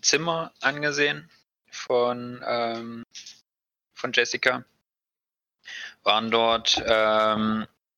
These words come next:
und wollten sich dort eigentlich nur so umsehen. Das ist ja schon drei Wochen her, dass die gestorben ist.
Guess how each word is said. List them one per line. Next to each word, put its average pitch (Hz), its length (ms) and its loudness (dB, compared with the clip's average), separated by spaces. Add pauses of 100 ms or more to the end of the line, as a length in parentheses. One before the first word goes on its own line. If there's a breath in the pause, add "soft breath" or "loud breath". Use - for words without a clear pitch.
(500)
und 110 640 2 (560)
wollten 117 220 2
sich 113 140 4
dort 120 180 4
eigentlich 113 560 -2
nur 117 180 0
so 110 120 0
umsehen. 131 420 0
Das - 720 0 (240)
ist - 160 -2
ja 120 120 4
schon 117 540 0 (180)
drei 120 320 2
Wochen 139 320 2
her, 147 400 2 (320)
dass - 160 -8
die 139 140 -4
gestorben 139 440 0
ist. - 280 -6